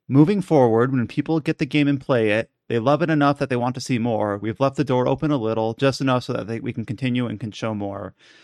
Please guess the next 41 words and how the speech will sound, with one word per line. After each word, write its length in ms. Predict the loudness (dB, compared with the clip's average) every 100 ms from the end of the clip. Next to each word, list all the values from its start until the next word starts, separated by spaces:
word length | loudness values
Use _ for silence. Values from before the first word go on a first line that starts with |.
| -20 -20 0
I 80 | 0
was 100 | 4
trying 160 | 2
to 80 | 2
see, 160 | 2 2
like, 140 | 4
all 120 | 2
right, 220 | 2 0 -6 -10
from 240 | -2 0
the, 100 | 0
from 420 | -2 -2 0 0 0
their 180 | 0
mouth, 320 | 0 -4 -8 -6
what 100 | -6
did 120 | -2
they 120 | -2
say? 560 | -2 -2 0 0 -2 -4 -8 -4
Am 120 | 0
I 120 | 2
okay 240 | 2 2 0
with 160 | 0
that? 280 | 0 0 -2 _
Eh, 360 | -8 -4 -2 -2 -6 _ _ _ _ _ _ _ _ _
I'd 120 | 0 6
rather 320 | 6 6 4
they 160 | 4
say, 240 | 4 4 6
like, 280 | 6 4 2
you 80 | 0
know, 60 |
"If 160 | 0 0
the 80 | 0
opportunity 360 | 0 0 -2
presents 360 | 0 -4 -4 -8
itself, 320 | -4 -2 -2
we'd 120 | 0
love 140 | -2 -2
to 80 |
see 160 | -6 -6
a 60 | -4
sequel," 580 | -6 -6 -8 -8 -8